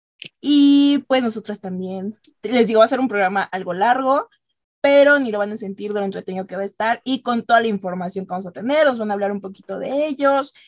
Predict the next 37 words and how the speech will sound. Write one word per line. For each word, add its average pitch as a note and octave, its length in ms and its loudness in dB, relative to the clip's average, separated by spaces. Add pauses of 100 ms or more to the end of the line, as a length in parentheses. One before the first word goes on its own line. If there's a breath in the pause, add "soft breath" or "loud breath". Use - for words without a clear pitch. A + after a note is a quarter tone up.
(280 soft breath)
y B3+ 80 -10
nos A3+ 100 -2
van B3 140 2
a A3+ 80 2
contar G3+ 300 -2
experiencias, G#3+ 840 -4
igual F#3+ 300 2
como F3 240 -4
siempre, G#3 420 0
pues - 140 -12
obviamente F#3 320 -4
ya F#3 100 -4
saben F#3 240 -6
que F3+ 120 -10
este F#3 220 -8
podcast G3 600 0 (240)
es G3+ 120 0
de G3+ 60 -2
experiencias F#3 560 -6
propias, B3+ 540 2
con F#3+ 220 -8
temas G#3 400 -4
que F#3+ 100 -16
pues - 180 -16
todos F3+ 240 -8
hemos F#3+ 200 -10
vivido, C4 380 -2 (380 soft breath)
para D#4 280 2
que D4 120 -10
pues - 480 -10 (240)
vean F#3+ 540 -6 (240)
que G3+ 80 -12
somos G3 320 -8
parte G#3 400 -8
de F#3 60 -8
ustedes - 420 -18
también. - 320 -20